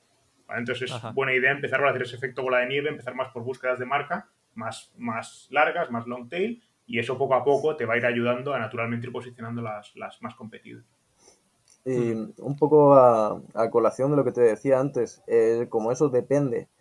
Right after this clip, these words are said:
Speaker 3: no lo podemos predecir nosotros, lo que hemos terminado desarrollando es un método para que lo descubras tú mismo y que te lo diga Google. Es decir, si le tiras poquitas visitas a muchas palabras, a la misma U R L,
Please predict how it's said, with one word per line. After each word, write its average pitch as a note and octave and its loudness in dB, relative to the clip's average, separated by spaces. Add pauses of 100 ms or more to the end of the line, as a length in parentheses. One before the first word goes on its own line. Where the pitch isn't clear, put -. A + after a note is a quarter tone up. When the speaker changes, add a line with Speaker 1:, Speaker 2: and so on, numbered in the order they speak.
(180)
Speaker 3:
no A#2 0
lo C3+ 4
podemos C3 2
predecir A#2 -2
nosotros, C3 -4 (240)
lo A#2 2
que A2+ 2
hemos A#2+ 2
terminado C3 2
desarrollando B2+ 4
es A#2 -2
un B2+ -6
método C3+ 2
para A#2 6
que A#2 2
lo A2+ 4
descubras C3+ 0
tú C3 -2
mismo C#3+ -2
y A#2+ -2
que A#2+ -6
te A#2+ -2
lo A2+ 0
diga B2 0
Google. A#2 0
Es A2 -2
decir, A#2+ -2
si - -14
le A2+ 2
tiras B2 -2
poquitas B2 -2
visitas A#2+ -2
a A2 2
muchas A#2+ -4
palabras, C#3 2 (320)
a A2+ 0
la A2+ 4
misma A#2 2
U B2+ 4
R B2+ 6
L, C#3 2